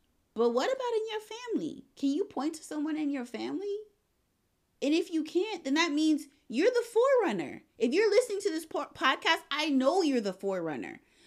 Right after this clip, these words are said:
So I'm putting some fire under you. I want y'all to be fire starters. I want y'all to go out and say, "You know what? Teresa's right.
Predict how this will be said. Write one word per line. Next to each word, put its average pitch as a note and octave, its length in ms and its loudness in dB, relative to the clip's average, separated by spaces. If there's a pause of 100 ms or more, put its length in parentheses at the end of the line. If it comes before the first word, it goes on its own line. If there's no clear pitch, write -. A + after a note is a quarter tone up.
So - 140 -2
I'm F#4 120 2
putting F4 300 -2
some C4+ 160 0
fire C4+ 440 2
under E3+ 260 0
you. C3 360 -6 (180)
I B3 120 -2
want E4+ 280 -2
y'all C#4+ 240 4
to G#4 60 2
be C4+ 160 0
fire G3 380 0
starters. E3 680 -4
I B3+ 80 0
want E4+ 340 -2
y'all D#4 260 -2
to F4+ 120 -6
go B3 180 0
out G3 320 0 (200)
and A3+ 160 -6
say, A#3 160 -2
"You C4+ 180 0
know D#4+ 220 -2
what? A#3 400 -2 (200)
Teresa's G#4+ 560 2
right. G#3 340 0